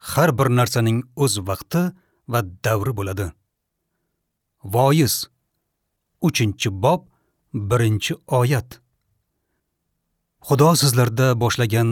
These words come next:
xayrli ishni to Iso Masihning keladigan kunigacha tamom qilishiga aminman.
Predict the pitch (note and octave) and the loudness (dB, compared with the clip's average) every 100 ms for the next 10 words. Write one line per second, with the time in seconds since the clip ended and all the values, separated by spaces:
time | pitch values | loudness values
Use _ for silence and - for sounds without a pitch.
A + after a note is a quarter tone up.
0 | A#2 G#2+ A#2 G#2+ G2+ G#2 - D3+ - F3+ | 0 -2 -2 -2 -2 -4 -6 -4 0 0
1 | A#2+ - _ _ _ _ - B2+ C3 B2+ | 0 -4 _ _ _ _ -2 2 2 0
2 | - _ _ _ _ B2+ B2+ - D3+ E3 | -6 _ _ _ _ -2 0 2 2 2
3 | D3 - D3 D3+ D#3 D3+ - _ _ - | 2 0 0 2 2 0 -4 _ _ -2
4 | C3+ C3+ A#2 A#2+ C#3+ B2 C#3 A#2+ A#2 - | 0 2 0 0 0 0 0 0 0 0
5 | A#2+ A#2+ - _ _ _ - B2 A#2+ B2 | 0 0 -4 _ _ _ -2 2 4 2
6 | A#2+ A#2 G#2 G#2+ G2+ G#2+ - G#2+ G#2+ G#2+ | 0 -4 -4 -4 -6 -8 -8 -4 -2 -2
7 | G2 | -4